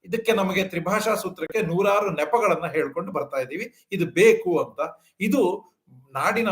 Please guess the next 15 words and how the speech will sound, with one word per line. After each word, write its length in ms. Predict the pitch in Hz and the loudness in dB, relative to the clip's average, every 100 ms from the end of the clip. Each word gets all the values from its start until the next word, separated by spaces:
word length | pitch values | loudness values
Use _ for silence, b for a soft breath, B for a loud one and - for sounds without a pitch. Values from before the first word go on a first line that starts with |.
| 175 - | -2 -2
ಜನರ 280 | 156 196 202 | 0 0 0
ಮೇಲೆ 240 | 170 156 | 0 0
ಮಾಡ್ತಿರುವಂತ 480 | 147 143 135 127 - | -2 -6 -8 -8 -6
ಘೋರವಾದ 760 | 165 - - 160 190 165 185 | -8 -10 -14 -8 -4 -4 -4
ಅನ್ಯಾಯ 560 | - - 135 170 202 180 | -6 -14 -12 -6 -4 -4
ಅಂತ 320 | 147 131 165 | -6 -10 -10
ಹೇಳೋದಕ್ಕೆ 320 | 127 123 160 160 | -6 -6 -8 -14
ಇಷ್ಟಪಡ್ತೀನಿ. 640 | - 131 - _ _ _ _ _ _ _ _ - | -8 -8 -8 _ _ _ _ _ _ _ _ -6
ಇದನ್ನ 300 | 170 226 208 143 160 - b _ 180 | 4 4 4 0 -2 -10 b _ 2
ಮುಂದುವರಿಸ್ತಾ 760 | 262 262 202 165 - 147 - - | 4 4 4 2 0 -4 -6 -10
ಈ 320 | 175 240 277 269 - - | -4 2 4 4 -2 -6
ತ್ರಿ-, 340 | 170 160 123 | -6 -6 -6
ದ್ವಿ-, 260 | 147 151 156 | -2 -2 0
ತ್ರಿಭಾಷಾ, 540 | 175 190 196 196 202 | 0 4 4 4 2
ದ್ವಿಭಾಷಾ 800 | 190 160 175 180 180 180 180 - | 2 0 2 2 2 0 0 -6